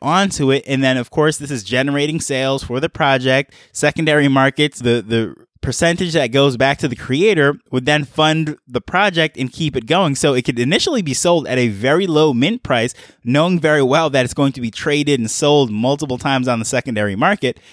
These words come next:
to get to that final version of the full song with the full track and everything is laid out. I think that would be just so cool to actually see go down and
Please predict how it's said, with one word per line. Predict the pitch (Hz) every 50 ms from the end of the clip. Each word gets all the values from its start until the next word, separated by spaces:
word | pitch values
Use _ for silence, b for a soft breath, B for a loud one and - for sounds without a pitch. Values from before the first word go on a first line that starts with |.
| b b b b -
to | - 139
get | 120 107 151 151 - -
to | - 190 170
that | 160 143 120 80 -
final | - - - - 143 143 151 156 156 151 147 139 120
version | 101 95 127 170 214 220 196 139 131 127 123 117 117 B B B B B -
of | - 143 143 135
the | 131 120
full | 117 - - - 147 165 196 202
song | 196 - 165 151 147 147 147 147 147 147
with | 135 120 -
the | 117
full | - _ - 160 180 190 180
track | - - 170 147 147 151 - -
and | 123 110
everything | 90 131 139 139 - - 143 127
is | 120 110
laid | 127 127 127 123
out. | 135 135 131 - b b b b b b
I | 127 156
think | 156 - 233 254
that | - 156 175
would | 165 165 147
be | 156 156
just | 135 135 127 120 - - - -
so | 156 147 165 165 160 151
cool | - - - 151 147 147 147 156
to | 143 - -
actually | - 120 127 131 - 139 127 117 110
see | - - - 135 131 127 127 127 127 127 -
go | 107 123 131 135
down | 123 120 123 127 131 135 135 135 135 131 127 -
and | 107 113 110 104 104 104